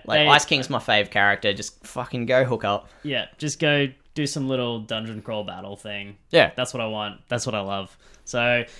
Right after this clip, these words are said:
Speaker 2: but it does throw a couple of those episodes in, in the later seasons, which I am okay with.
Speaker 1: Very nice.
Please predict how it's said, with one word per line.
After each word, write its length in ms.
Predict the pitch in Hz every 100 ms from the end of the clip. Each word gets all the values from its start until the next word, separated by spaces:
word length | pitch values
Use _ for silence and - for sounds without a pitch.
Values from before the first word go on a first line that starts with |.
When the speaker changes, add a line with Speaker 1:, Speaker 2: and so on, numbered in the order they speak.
| -
Speaker 2:
but 100 | 185 185
it 80 |
does 220 | 196 170 -
throw 100 | 139
a 40 |
couple 240 | 143 127
of 80 | 117
those 180 | 107 104
episodes 380 | 101 - 101 104
in, 140 | 101
in 80 | 95
the 100 | 95
later 200 | 92 87
seasons, 440 | - 90 98 107 123
which 160 | 139
I 460 | 147 151 147 147 147
am 280 | - 165 170 -
okay 500 | 196 202 - 180 127
with. 440 | 92 65 - - - - - _ _ _ _
Speaker 1:
Very 120 | 117
nice. 440 | 101 95 - -